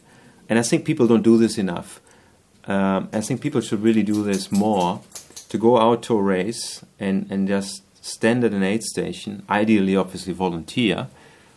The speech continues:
um, but actually stay there and, and see what, uh, what is happening and what people are doing. So I found it in-, incredibly interesting just to, to hang out at, uh, at Pak Tam Chung and, and see what the different strategies were for crew and so on. So some runners came in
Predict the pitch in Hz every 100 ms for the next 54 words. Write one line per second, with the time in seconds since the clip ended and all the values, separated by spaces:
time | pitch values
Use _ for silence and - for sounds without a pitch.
0 | _ - 101 101 98 90 101 101 - 92
1 | - 107 104 101 95 90 95 90 95 92
2 | 107 98 98 95 92 - 101 95 92 90
3 | _ _ _ 117 120 147 180 127 - -
4 | - 104 110 123 123 104 120 113 85 -
5 | - - - 139 226 190 180 127 110 117
6 | 110 139 113 117 117 107 117 107 113 -
7 | 101 98 98 - _ _ _ - 113 110
8 | 120 113 143 90 - 101 98 - 110 98
9 | 92 - 98 - 107 - 95 92 92 -
10 | - 117 107 95 92 95 98 107 95 98
11 | 104 101 - 90 107 - 101 90 - -
12 | - 123 127 107 98 95 95 - - -
13 | 113 95 85 - - - 95 - 139 131
14 | 127 107 - 110 98 104 98 90